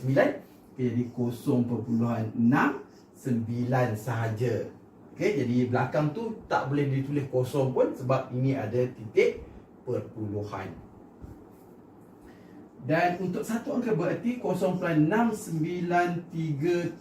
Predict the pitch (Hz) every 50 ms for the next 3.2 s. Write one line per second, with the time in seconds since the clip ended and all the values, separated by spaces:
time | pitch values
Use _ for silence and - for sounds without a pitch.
0 | - - 165 160 160 151 127 113 117 151 170 - 226 285 320 - - - - -
1 | - - - - - - - - - 123 127 131 151 147 135 143 - - - 165
2 | 170 202 233 240 233 240 233 226 - - 190 175 - 185 160 147 156 156 165 165
3 | - - 165 156